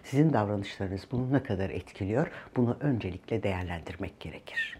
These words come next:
Farkında olmadan rekabeti, kazanma duygusunu siz körüklüyor olabilirsiniz.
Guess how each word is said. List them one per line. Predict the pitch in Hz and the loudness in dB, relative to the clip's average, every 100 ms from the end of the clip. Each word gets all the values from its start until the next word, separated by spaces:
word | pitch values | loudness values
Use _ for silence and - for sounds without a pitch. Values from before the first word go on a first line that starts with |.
| - | 2
Farkında | 202 214 214 233 254 | 6 6 6 8 8
olmadan | 254 160 135 135 165 - 160 | 8 6 6 4 2 2 4
rekabeti, | 160 160 131 117 - 104 | 8 8 8 6 2 0
kazanma | 127 135 135 143 139 | 2 4 4 4 2
duygusunu | 110 104 - 104 107 | 0 -2 -2 0 0
siz | 104 - - | -2 -6 -4
körüklüyor | - 101 98 98 107 | -2 -2 -2 0 4
olabilirsiniz. | 98 101 95 - - - 285 - - | 4 0 -4 -6 -8 -4 -4 -4 -14